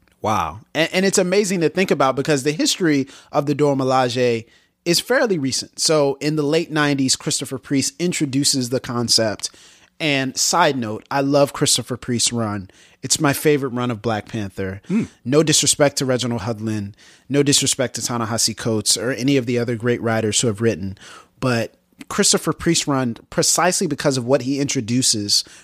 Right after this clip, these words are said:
Speaker 1: with the Dora Milaje, it adds so much layers, so many layers and so much texture to the story. And so the idea and the history is that Wakanda's tribes would send in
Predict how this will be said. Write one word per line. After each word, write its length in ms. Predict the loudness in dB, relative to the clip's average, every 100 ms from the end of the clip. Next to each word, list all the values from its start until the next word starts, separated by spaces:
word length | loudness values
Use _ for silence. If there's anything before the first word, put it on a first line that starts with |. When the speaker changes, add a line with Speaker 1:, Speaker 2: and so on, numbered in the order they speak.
| 0
Speaker 1:
with 180 | 2 2
the 80 |
Dora 220 | 2 4 4
Milaje, 760 | 4 2 0 0 -2 -4 -8 -14 -20 -20 -20 _ -4
it 220 | -4 -2 0
adds 360 | 2 2 2
so 360 | 0 2 2 2
much 420 | 0 -2 -2 -6 -8
layers, 800 | -8 -2 0 2 2 0 -2 -6 -6
so 200 | 0 2
many 180 | 2 0
layers 380 | 2 2 2
and 120 | -2 -4
so 100 | -2
much 200 | -2 -2
texture 600 | 0 0 -2 -2 -2 0
to 160 | -2
the 100 | -2
story. 600 | -2 0 2 2 0 -6 -12 -20 -20 -20 -10
And 140 | -2
so 380 | 2 4 2 0
the 200 | -2 0
idea 520 | 2 2 -2 -2 0 0
and 100 | 0
the 60 |
history 460 | -2 0 2 2 2
is 160 | 0
that 260 | -2 -4 -6 -16 -20 _ _ _ _ _
Wakanda's 920 | -6 -4 -4 0 2 2 2 2 0 -4 -6
tribes 640 | -4 0 2 4 2 -2
would 120 | -2 0
send 400 | 2 2 0 -4
in 460 | -6 -4 -6 -8